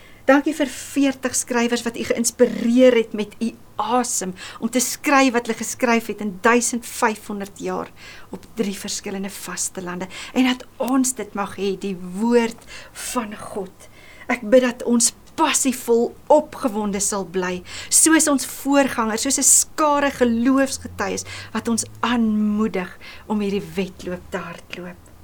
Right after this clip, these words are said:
Heer, dat vandag se boodskap nie skuld sal wek in mense se harte nie, maar opgewondenheid en 'n brandende passie sal bring, 'n vuur aan die brand sal steek om die woord te leer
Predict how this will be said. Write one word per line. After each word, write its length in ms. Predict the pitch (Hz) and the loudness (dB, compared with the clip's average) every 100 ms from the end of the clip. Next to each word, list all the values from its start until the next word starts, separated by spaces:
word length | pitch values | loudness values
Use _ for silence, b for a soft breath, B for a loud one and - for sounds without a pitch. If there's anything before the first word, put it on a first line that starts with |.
| B B B B B - | B B B B B -2
Heer, 160 | 277 | 2
dat 160 | 269 262 | 2 2
vandag 640 | 247 185 165 208 220 214 - | 0 0 0 0 0 -4 -4
se 220 | 220 190 B B - | -4 -6 B B -10
boodskap 720 | 190 254 262 254 - 220 - | 2 6 6 4 -4 -4 0
nie 120 | 247 | 0
skuld 640 | - - - 262 233 226 | 2 0 4 4 4 2
sal 220 | - 202 175 - | -4 -4 -4 -4
wek 280 | 190 - | -4 -6
in 140 | 214 190 | -8 -4
mense 280 | 185 185 196 | -4 -4 -6
se 120 | 196 | -6
harte 300 | 190 196 220 | -6 -2 -2
nie, 120 | 214 | 2
maar 260 | 233 254 - - | 2 2 -2 2
opgewondenheid 880 | 285 - - 202 220 214 214 214 220 | 2 2 -6 -4 -2 0 2 2 0
en 100 | 208 | -2
'n 80 | B B B | B B B
brandende 580 | - 277 277 269 254 233 233 - | 2 6 6 6 4 2 -2 -6
passie 360 | 285 - - 233 | -4 -2 -4 -2
sal 180 | 220 208 | -4 0
bring, 200 | 226 226 | 2 4
'n 60 | |
vuur 560 | 247 - - 302 294 269 | 2 -6 -2 2 4 4
aan 80 | 240 | 2
die 100 | 208 | 0
brand 360 | 196 190 190 | -2 -4 -4
sal 140 | - 180 | -6 -6
steek 380 | - 190 175 180 B B - | -6 -6 -8 -10 B B -8
om 160 | 202 | -6
die 180 | 208 196 | -4 -6
woord 580 | 180 196 254 220 196 - - B B - | -6 0 2 2 0 -8 -20 B B -10
te 120 | 196 | -6
leer 280 | 196 190 | -4 -6